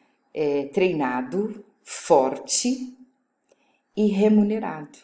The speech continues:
A diferença dos outros, eh, impérios é que participar do, do exército romano era mudar de vida, era ter melhores condições.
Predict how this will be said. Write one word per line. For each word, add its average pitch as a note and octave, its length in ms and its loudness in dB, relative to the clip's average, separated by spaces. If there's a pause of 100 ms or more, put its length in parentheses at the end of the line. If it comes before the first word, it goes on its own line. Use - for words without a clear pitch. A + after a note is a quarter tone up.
(320)
A D#3 100 -6
diferença D#3+ 580 -4
dos D#3+ 260 -8
outros, E3 760 -2 (360)
eh, C#3+ 840 -2 (140)
impérios D3+ 800 -2
é E3 60 -6
que - 420 -10 (540)
participar E3+ 920 -2 (260)
do, D3+ 600 -4
do C#3 420 -8
exército D#3 560 0
romano F#3 720 -2 (460)
era F3+ 260 2
mudar F#3+ 300 0
de E3 160 -6
vida, D3+ 420 -12 (380)
era D#3 180 -4
ter E3+ 220 -6
melhores E3 480 -2
condições. - 960 -4